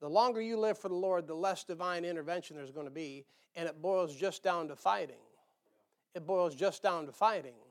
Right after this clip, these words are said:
You say, "Well, I'm depressed, man." Well, look, I'm not your therapist, but I'm just saying, uh, after God's, uh, provided for you in a divine way,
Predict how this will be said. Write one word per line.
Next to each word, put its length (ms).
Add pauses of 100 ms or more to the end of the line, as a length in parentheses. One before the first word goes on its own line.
(880)
You 80
say, 180
"Well, 160
I'm 140
depressed, 540
man." 360 (560)
Well, 120
look, 160
I'm 160
not 160
your 100
therapist, 800 (600)
but 160
I'm 180
just 240
saying, 460
uh, 260
after 320
God's, 400
uh, 240
provided 560
for 120
you 380
in 120
a 40
divine 600
way, 520